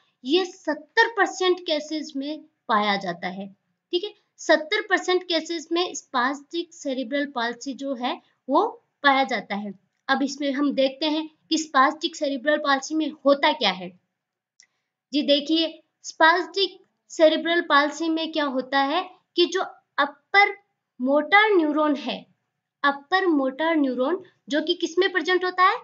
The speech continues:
सेरिब्रल कॉर्टेक्स में, ठीक है। सेरिब्रल कॉर्टेक्स में जो प्रेजेंट अपर मोटर न्यूरॉन है, उसमें किसी लीजन की वजह से,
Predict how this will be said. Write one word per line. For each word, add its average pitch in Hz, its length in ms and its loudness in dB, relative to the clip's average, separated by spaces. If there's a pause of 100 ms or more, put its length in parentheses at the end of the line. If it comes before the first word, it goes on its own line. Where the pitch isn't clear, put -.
(300)
सेरिब्रल 320 880 0 (280)
कॉर्टेक्स 254 560 0
में, 220 200 -10 (580)
ठीक 370 140 0
है। 508 60 -6 (280)
सेरिब्रल 349 580 2
कॉर्टेक्स 339 540 -4
में 370 120 -4
जो 359 120 -8
प्रेजेंट 320 500 -4 (120)
अपर 339 300 -2
मोटर 277 480 2
न्यूरॉन 294 420 0
है, 269 320 -6 (460)
उसमें 403 560 0
किसी 339 320 -2
लीजन 294 640 4
की 349 180 2
वजह 247 320 0
से, 214 320 -6